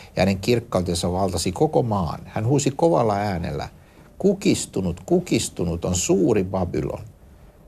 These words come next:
Lähtekää pois, jättäkää hänet, te, jotka olette minun kansani, ette te joutuisi ottamaan osaa hänen synteihinsä, ettekä jäisi alttiiksi niille vitsauksille, joilla häntä lyödään.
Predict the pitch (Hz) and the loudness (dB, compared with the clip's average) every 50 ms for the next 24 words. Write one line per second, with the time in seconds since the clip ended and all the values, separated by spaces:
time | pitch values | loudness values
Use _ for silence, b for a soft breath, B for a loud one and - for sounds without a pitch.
0 | - - - 101 101 107 95 - - - - 120 107 101 92 - - 117 110 101 | -10 -4 0 2 2 2 0 -2 -4 -2 2 2 2 2 0 2 2 4 4 4
1 | 92 78 - - - 101 113 - - - - 95 87 - 85 - - 95 90 82 | 4 2 0 -2 0 0 -2 -2 -4 -6 -6 -6 -4 -2 -4 -2 -2 -2 -2 -2
2 | 80 80 - - - 92 92 90 - - - 80 80 82 - - - 82 85 82 | -2 -4 -4 -2 0 0 0 0 0 -2 0 0 0 -2 -4 -4 -2 -2 0 0
3 | 80 82 87 - 90 90 87 85 85 - 85 80 80 82 87 - - 87 87 - | -2 -2 -2 -2 0 2 2 2 0 0 -2 0 0 -2 -2 -2 -4 -6 -2 0
4 | 82 85 87 87 85 87 82 80 - 92 92 92 - - - 82 82 82 85 87 | 0 2 2 0 0 -2 -2 -2 0 0 0 -2 -2 -2 -2 0 0 0 0 0
5 | 104 101 - - - 82 87 90 90 78 82 85 - - - 123 123 113 98 - | 0 0 0 0 0 0 0 -2 -2 -2 -2 -2 -2 0 0 0 0 0 -2 -2
6 | 82 76 69 - 82 80 - - - B B B B B B B B - - - | -2 -4 -2 -4 -6 -6 -4 -6 -6 B B B B B B B B -2 0 2
7 | - 139 139 135 139 143 143 147 135 113 - - 123 127 135 120 - - - 95 | 0 2 4 4 4 4 4 4 2 2 2 2 2 2 2 0 -2 -4 -8 -8
8 | - - - 90 90 90 87 90 90 90 98 123 135 139 - - - - 82 78 | -6 -6 -4 -2 0 0 0 0 -2 0 0 -2 -2 -2 -4 -2 -2 0 0 0
9 | 71 - - - - 82 78 80 82 85 85 85 87 85 78 76 - 82 82 82 | -2 -4 -4 -4 -2 -2 0 0 0 0 0 0 -2 -2 -2 -2 -2 -2 0 0
10 | 80 73 64 - - - | 0 0 -2 -4 -6 -8